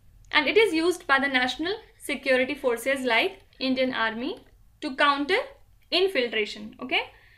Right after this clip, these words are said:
so now why it is in news? Because recently an expert panel has cleared a revised technical requirement for implementation of the technology by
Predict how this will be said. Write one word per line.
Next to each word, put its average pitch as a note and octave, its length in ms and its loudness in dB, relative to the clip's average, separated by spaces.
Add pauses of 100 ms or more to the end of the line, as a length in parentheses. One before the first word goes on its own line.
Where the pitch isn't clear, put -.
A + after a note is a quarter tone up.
(200)
so F4+ 120 -4
now F#4 240 6
why E4+ 200 6
it F#4 160 0
is E4 100 0
in E4+ 140 -2
news? G4 340 -2
Because D4 520 2 (720)
recently D#4+ 500 4
an D4+ 180 4
expert F#4 600 0
panel C#4 460 0 (1080)
has C#4+ 360 2
cleared D4+ 480 4
a C4 100 4
revised C4 540 2 (140)
technical C4+ 400 0
requirement B3+ 580 0
for A#3+ 180 0 (220)
implementation C4+ 760 -2
of B3 160 -2
the B3+ 60 0
technology A3+ 600 -4
by B3+ 340 -2